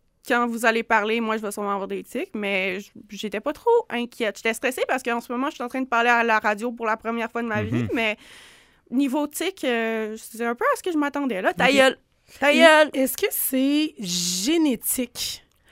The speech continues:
Speaker 1: Euh, en fait, je veux juste être sûre d'utiliser les bons mots. Oui, ça peut être, euh, tu sais, si t'as un parent qui a la Tourette,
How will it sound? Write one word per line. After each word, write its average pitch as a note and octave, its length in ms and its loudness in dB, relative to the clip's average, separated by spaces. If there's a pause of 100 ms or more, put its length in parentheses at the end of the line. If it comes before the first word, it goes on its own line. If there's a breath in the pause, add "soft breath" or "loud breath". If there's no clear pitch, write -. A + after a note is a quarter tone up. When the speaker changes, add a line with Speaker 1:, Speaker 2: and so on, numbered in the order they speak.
(320 soft breath)
Speaker 1:
Euh, D4 280 6 (300)
en C#4+ 180 4
fait, G4+ 500 -2 (160)
je B3+ 120 -6
veux C#4+ 120 -2
juste E4 160 -4
être C#4 120 -6
sûre D#4+ 140 -4
d'utiliser C4+ 400 -6
les C4+ 140 -4
bons A#3 260 0
mots. D4 340 2 (680 soft breath)
Oui, B3+ 400 4 (120)
ça C4+ 180 -2
peut C#4+ 100 0
être, C#4+ 260 -4
euh, C#4 60 0
tu E4 160 -2
sais, F4 100 -6
si - 260 -6 (120)
t'as G#4+ 120 -2
un B3+ 120 2
parent B3+ 340 -2
qui E4+ 120 -6
a D4 40 -2
la A#3 160 -2
Tourette, B3+ 640 -4